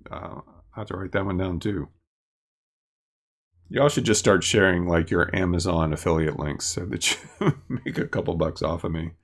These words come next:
for all the books that I buy just from this training.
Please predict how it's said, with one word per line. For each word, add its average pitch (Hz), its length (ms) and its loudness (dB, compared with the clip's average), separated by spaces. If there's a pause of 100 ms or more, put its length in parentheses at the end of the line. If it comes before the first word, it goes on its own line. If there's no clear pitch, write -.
(340)
for 120 120 -2
all 110 80 4
the 101 80 0
books 92 300 0
that 90 100 0
I 87 80 2
buy 90 300 2
just 92 240 0
from 87 140 -2
this 82 180 -2
training. 85 400 -6